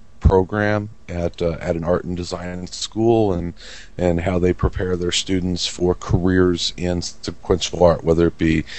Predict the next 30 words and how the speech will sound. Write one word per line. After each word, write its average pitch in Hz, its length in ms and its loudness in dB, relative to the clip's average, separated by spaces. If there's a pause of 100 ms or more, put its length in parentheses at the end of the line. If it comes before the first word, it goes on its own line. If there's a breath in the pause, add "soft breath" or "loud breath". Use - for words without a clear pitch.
(200 loud breath)
uh, 76 520 0
comic 95 340 -2
books, - 640 -4
uh, 85 400 -10
O 98 140 2
G 90 280 -2
Ns, 87 440 -6
working 85 400 -4
as 80 180 -6
a 80 60 -10
storyboard 92 640 0
artist 85 680 -4
for 80 320 -12
video 92 460 -2
games 87 520 -6
or 73 80 -14
film, 90 680 -6 (360 loud breath)
but 90 120 2
it, - 160 -8
it's - 220 -10 (220)
really 95 800 2
a 82 640 -10
heavily 90 640 0 (340 loud breath)
comic-based 82 1500 -4 (540)
department, 82 840 -2
whether 82 260 0
it 69 120 -8
be, 80 340 -8
you 82 100 -6
know, 80 200 -2